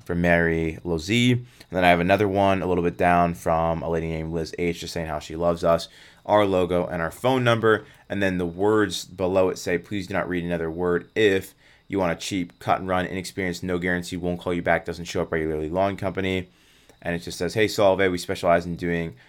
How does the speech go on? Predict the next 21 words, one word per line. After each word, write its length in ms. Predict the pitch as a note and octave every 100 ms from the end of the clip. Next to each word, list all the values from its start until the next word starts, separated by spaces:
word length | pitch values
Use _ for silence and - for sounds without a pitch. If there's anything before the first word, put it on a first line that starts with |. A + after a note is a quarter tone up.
| _ -
the 80 |
highest 340 | E2+ G2 F#2+ -
quality 340 | G2+ F#2 F2
lawn 320 | F2 F#2 F#2+
mowing, 400 | F#2+ F#2 F#2 F#2
spring 380 | F#2+ - - G2+
and 80 | F#2
fall 240 | F#2 F2 -
cleanups, 400 | F#2+ F2+ - -
mulch 320 | F2+ F2+ -
delivery, 300 | - E2+ E2
spreading, 400 | - F#2 F2+ F2
bed 180 | F2+ F#2+
edging, 440 | G2 F#2 F#2+ F2+ - - -
and 160 | E2
landscaping." 720 | F#2 G2 F2+ G2 F#2 G2 F#2 D2+
And 140 | F2
then 100 | E2
parentheses, 400 | F2+ E2+ - E2+
"Our 120 | E2
number, 420 | E2+ G2 G2 F2+